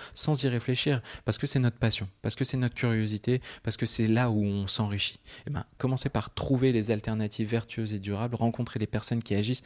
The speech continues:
dans ce secteur qui vous intéresse, et, et allez-y vraiment, rassemblez-vous collectivement à toutes ces personnes qui agissent, que ce soit dans le milieu de la technologie, de,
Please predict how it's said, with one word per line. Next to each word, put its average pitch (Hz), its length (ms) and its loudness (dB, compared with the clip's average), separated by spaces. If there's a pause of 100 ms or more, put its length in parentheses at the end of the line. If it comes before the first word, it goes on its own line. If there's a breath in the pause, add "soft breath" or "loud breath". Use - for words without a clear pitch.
(260 loud breath)
dans 117 140 4
ce - 240 0
secteur 117 400 -2
qui 107 120 -6
vous 101 160 -4
intéresse, 101 420 -2 (340 loud breath)
et, 104 260 4 (200 loud breath)
et 104 140 8
allez-y 135 420 4
vraiment, 120 580 2 (220 loud breath)
rassemblez-vous 139 880 4
collectivement 143 720 0
à - 60 -6
toutes - 200 -10
ces - 120 -2
personnes 127 340 -2
qui 113 120 0
agissent, 123 380 2
que - 100 -6
ce - 120 -4
soit 117 240 -2 (360 loud breath)
dans 120 160 2
le 117 60 2
milieu 120 280 4
de 117 60 -2
la 107 100 2
technologie, 120 800 -2
de, 107 240 -2